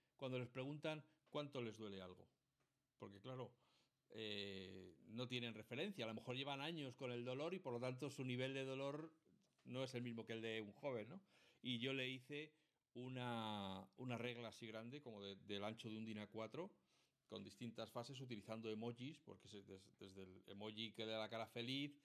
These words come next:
hasta el que tenía la boca, eh, recta, y luego el que ya empieza, hasta el que acaba con la cara roja, ¿no? Y estaba la pers-, el cliente estaba entusiasmado porque decía que eso era muy fácil, que señalaran uno, para, para que ellos mismos se ubicaran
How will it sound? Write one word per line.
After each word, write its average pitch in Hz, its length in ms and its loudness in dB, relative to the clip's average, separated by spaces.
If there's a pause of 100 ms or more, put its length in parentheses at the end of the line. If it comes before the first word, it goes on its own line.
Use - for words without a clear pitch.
(280)
hasta - 160 -2
el 98 60 -4
que 101 80 -2
tenía 107 220 0
la 113 100 4
boca, 120 560 2
eh, 110 280 -8
recta, 151 640 -2 (140)
y 110 100 -6
luego 107 280 -4
el 110 100 -6
que 107 120 -10
ya 104 80 -6
empieza, 104 440 -2
hasta 104 340 -4
el 101 80 0
que 104 100 -4
acaba 113 260 2
con 110 100 0
la 104 100 2
cara 110 280 0
roja, 95 420 -6
¿no? - 140 -12 (580)
Y 113 120 -4
estaba 101 340 2
la 107 180 0
pers-, - 240 -8
el 104 200 -2
cliente 101 300 -4
estaba 110 400 2
entusiasmado 113 680 -2
porque 117 180 0
decía 110 220 -4
que 104 80 -10
eso 113 160 -4
era 113 140 -2
muy 110 140 -4
fácil, 113 340 -6
que 107 100 -8
señalaran 110 560 -2
uno, 127 340 -2 (500)
para, 98 280 0 (200)
para 104 160 0
que 110 100 -2
ellos 110 220 0
mismos 120 360 -2
se 120 80 -2
ubicaran 120 640 0